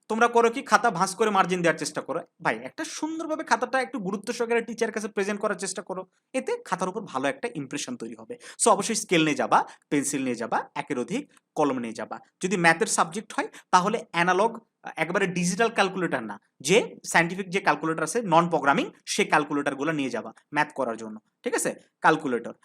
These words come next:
যদি জ্যামিতি প্রয়োজন হয়, তাহলে জ্যামিতি, এই বিষয়গুলো নিয়ে যাবা। সাথে নিয়ে যাবা ঘড়ি, অবশ্যই ঘড়িটা কি হতে হবে? অ্যানালগ হতে হবে, ডিজিটাল মোবাইল ঘড়ি এগুলো হওয়া যাবে না, তাহলে এক্সপেল সরাসরি।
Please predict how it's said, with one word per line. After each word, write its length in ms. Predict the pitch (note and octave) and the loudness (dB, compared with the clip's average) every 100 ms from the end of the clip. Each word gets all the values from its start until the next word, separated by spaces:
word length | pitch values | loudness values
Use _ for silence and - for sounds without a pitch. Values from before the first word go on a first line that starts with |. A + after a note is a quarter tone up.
| _ | _
যদি 180 | - A3+ | -2 0
জ্যামিতি 320 | F#3 F3 F#3+ | 6 6 4
প্রয়োজন 340 | A3+ A3 A3 A#3 | 0 0 0 0
হয়, 140 | D4 B4+ _ | -2 -4 _
তাহলে 160 | D#3 D#3 | -2 0
জ্যামিতি, 400 | C#3+ B2 A2+ A#2 _ _ _ _ _ _ | 2 0 -4 -12 _ _ _ _ _ _
এই 120 | C#4 D#4+ | 2 4
বিষয়গুলো 420 | C4+ A#3 G3+ C4 | 4 2 2 2
নিয়ে 160 | F#3 | 2
যাবা। 220 | C#3 A#2 A2+ | 2 -2 -4
সাথে 320 | - A#3+ D#4+ | 2 4 4
নিয়ে 120 | D#4 | 0
যাবা 180 | C4+ C4 | 2 2
ঘড়ি, 440 | - - E3 G#2 - _ _ _ _ _ _ _ _ - - - | 4 2 2 0 -8 _ _ _ _ _ _ _ _ -20 -4 4
অবশ্যই 360 | F3 A3+ D#4+ | 4 4 2
ঘড়িটা 360 | A3 F#3 G#3+ A#3+ | 2 2 4 2
কি 140 | B3 | 6
হতে 160 | B3 B3+ | 4 6
হবে? 400 | A#3+ C4 G#4+ - _ _ _ _ - | 6 6 6 -2 _ _ _ _ 4
অ্যানালগ 340 | F3+ D#3+ C#3+ | 6 6 4
হতে 120 | C#3+ | 0
হবে, 100 | C3 | -2
ডিজিটাল 360 | C3 F3 F3 F3+ | -2 0 2 4
মোবাইল 320 | E3 D#3+ D#3+ | 6 8 8
ঘড়ি 240 | D#3 D3+ | 6 2
এগুলো 220 | D3 D3+ D3+ | 2 2 2
হওয়া 180 | C3+ | 2
যাবে 180 | C3 B2 | 0 0
না, 80 | A#2 | -2
তাহলে 180 | D3+ D3+ | -2 -2
এক্সপেল 240 | D3 - | -2 -6
সরাসরি। 440 | B2 C3 B2 B2 | -4 -4 -4 -10